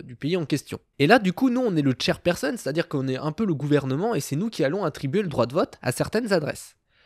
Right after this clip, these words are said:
Pour ce faire, on va réutiliser les adresses qui existent déjà. On va simplement les récupérer là. Donc moi, le chairperson, c'est la personne qui a lancé le contrat. Donc le chairperson, c'est celui-là, le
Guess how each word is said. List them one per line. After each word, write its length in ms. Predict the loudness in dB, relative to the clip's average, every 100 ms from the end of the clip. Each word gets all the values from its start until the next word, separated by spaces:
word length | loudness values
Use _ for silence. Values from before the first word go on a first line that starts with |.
| _ _ _ -20 _
Pour 100 | 0
ce 160 | 2 2
faire, 380 | 4 4 4 -2 0
on 80 |
va 140 | 4 6
réutiliser 580 | 4 0 0 4 4 4
les 200 | 4 6
adresses 460 | 6 4 2 -2 -18 _
qui 120 | -2
existent 340 | 0 0 -2 4
déjà. 460 | 4 6 4 2 _ _ _ _ _ _ _ _ -20 -18 4
On 40 |
va 140 | 6 6
simplement 420 | 4 2 4 6
les 100 | 6
récupérer 440 | 4 2 2 4
là. 180 | 6 4 0 -20 -20 4
Donc 260 | 6 6 4
moi, 260 | 6 8
le 140 | 8 6
chairperson, 640 | 4 0 0 -2 0 -2 0
c'est 140 | 0
la 120 | -2
personne 540 | 0 0 0 0 -2 -2
qui 180 | 4 6
a 100 | 6
lancé 420 | 4 0 -2 0
le 120 | 2
contrat. 360 | 0 -4 -4 -8 _ -6
Donc 160 | 0 4
le 80 | 4
chairperson, 580 | 2 2 0 2 0 0
c'est 140 | -4
celui-là, 340 | -4 0 2
le 320 | 4 2 -2